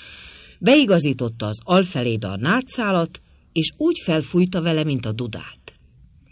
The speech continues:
Mikor aztán a kutya egészen neki domborodott,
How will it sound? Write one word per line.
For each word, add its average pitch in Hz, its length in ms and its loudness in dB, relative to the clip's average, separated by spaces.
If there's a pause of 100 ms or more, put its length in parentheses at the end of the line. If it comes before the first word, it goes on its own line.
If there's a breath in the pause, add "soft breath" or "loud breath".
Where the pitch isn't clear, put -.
(380 loud breath)
Mikor 277 240 2
aztán 226 320 2
a 170 80 2
kutya 262 320 2
egészen 143 480 0
neki 131 280 -2
domborodott, 151 720 2